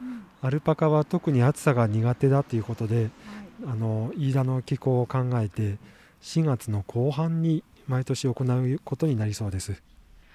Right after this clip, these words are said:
Speaker 1: そっか、それで四月の二十日、本当にそのまま四月の下旬にというところで、今日もですね、まあ、屋外にもちろんいるんですけれども、ちょっと風があるので涼しさは感じるんですが、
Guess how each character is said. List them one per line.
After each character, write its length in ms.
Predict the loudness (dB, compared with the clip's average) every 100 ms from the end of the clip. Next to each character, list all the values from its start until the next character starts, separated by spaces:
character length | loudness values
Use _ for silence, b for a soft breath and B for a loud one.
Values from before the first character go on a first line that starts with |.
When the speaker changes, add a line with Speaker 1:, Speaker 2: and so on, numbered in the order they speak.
| b -16
Speaker 1:
そ 240 | -10 -6
っ 60 | -6
か、 120 | -6 -8
そ 180 | -4
れ 160 | -2 0
で 140 | -2
四 180 | -4 -4
月 320 | -2 -4 -4
の 140 | -2 -2
二 140 | -4
十 120 | -6
日、 260 | -4 -4 -4
本 240 | -4 0 0
当 120 | 2
に 300 | 4 2 2
そ 160 | 0 2
の 80 |
ま 140 | 2 2
ま 140 | 0
四 160 | 0 0
月 240 | -2 -4
の 120 | -8
下 180 | 0 0
旬 320 | 4 6 8
に 160 | 8 6
と 140 | 2
い 340 | -2 -2 -4 -6
う 40 | -8 -6
と 120 | -6
こ 140 | -4
ろ 160 | -2 -2
で、 320 | 4 4 4 B B B B B B 0
今 120 | 2
日 20 |
も 120 | 4
で 120 | 2 0
す 140 | -2
ね、 640 | -2 -2 -2 -4 -8 -12 -20 _ _ -4
ま 340 | 2 2 0 -6
あ、 60 | _ _
屋 220 | 0 2
外 160 | 2 2
に 60 | 0
も 120 | -4
ち 120 | -6
ろ 100 | -6
ん 80 | -4
い 80 | -2
る 140 | 0
ん 40 | 0
で 140 | -2
す 100 | -4
け 140 | -8
れ 100 | -6
ど 120 | -6 -4
も、 540 | 2 4 6 4 0 -10 -6
ち 60 |
ょ 20 | -6
っ 20 |
と 80 | -4
風 320 | -4 -2 -2
が 80 | 0
あ 20 |
る 140 | 0 0
の 100 | 0
で 80 | -2
涼 340 | -4 -6 -6
し 20 |
さ 180 | -2 2
は 160 | 2 2
感 200 | 0 -2
じ 120 | -2
る 120 | -2
ん 20 |
で 120 | -2 0
す 100 | 0
が、 140 | 0